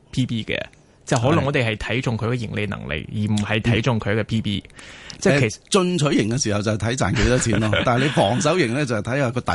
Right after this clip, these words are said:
Speaker 2: 價喺邊度咯。
Speaker 1: 係咯，即係所以你覺得未來幾年可能我哋會變返似個防守狀態，係搵啲穩健嘅一啲，即係可能冇太多負債、安全啲嘅咁樣嘅模式係嘛？
Speaker 2: 嗱，我哋睇下信唔信聯儲局咯。如果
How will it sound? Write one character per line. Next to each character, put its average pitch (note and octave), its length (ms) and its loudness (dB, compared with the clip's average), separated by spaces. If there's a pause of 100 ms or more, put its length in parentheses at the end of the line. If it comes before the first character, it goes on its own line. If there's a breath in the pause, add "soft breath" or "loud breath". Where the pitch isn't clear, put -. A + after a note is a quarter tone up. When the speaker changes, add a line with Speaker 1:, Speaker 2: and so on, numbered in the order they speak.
Speaker 2:
價 G#2+ 240 0
喺 G2+ 100 -4
邊 G#2 160 -2
度 - 140 -6
咯。 - 20 -2
Speaker 1:
係 A#2 140 4
咯， F3+ 160 2
即 A3 120 2
係 F#3+ 40 2
所 G3+ 180 2
以 G#3+ 100 0
你 D3+ 140 0
覺 E3+ 120 -2
得 E3+ 80 0
未 C#3+ 180 2
來 G#2 160 0
幾 A#2 180 0
年 C#3 160 0
可 C3 140 0
能 D3 140 2
我 B2 100 0
哋 B2+ 100 2
會 A#2 120 0
變 A2 200 -2
返 C3 160 0
似 B2+ 140 -4
個 A2+ 80 0
防 A2 220 -2
守 A2 160 2
狀 A2 200 0
態， F2+ 280 -4 (180 loud breath)
係 A#2+ 140 2
搵 A2+ 280 0
啲 D#3+ 160 2
穩 B2+ 280 2
健 A#2 260 0
嘅 A2 220 -2
一 A#2 80 2
啲， B2 440 -2
即 B2+ 120 -2
係 A2+ 100 0
可 A#2+ 220 0
能 A2+ 100 0
冇 B2+ 340 2 (120)
太 A#2 180 -2
多 C3 160 2
負 A2 220 -6
債、 G#2+ 180 0 (100)
安 C#3+ 140 2
全 A2 180 -4 (120)
啲 A#2 200 -2
嘅 A2+ 260 0
咁 A2 200 0
樣 A#2+ 40 -2
嘅 A#2+ 60 0
模 A#2 220 0
式 G#2 160 -4
係 - 80 -6
嘛？ - 100 -8 (380)
Speaker 2:
嗱， B2 180 2
我 F3+ 160 2
哋 E3 60 2
睇 D3 40 2
下 F3 180 0
信 C3+ 220 0
唔 A2 40 -2
信 B2 160 0
聯 G2+ 160 2
儲 G#2+ 140 -2
局 A2 180 0
咯。 A2+ 400 0
如 G#2 180 0
果 F3 40 2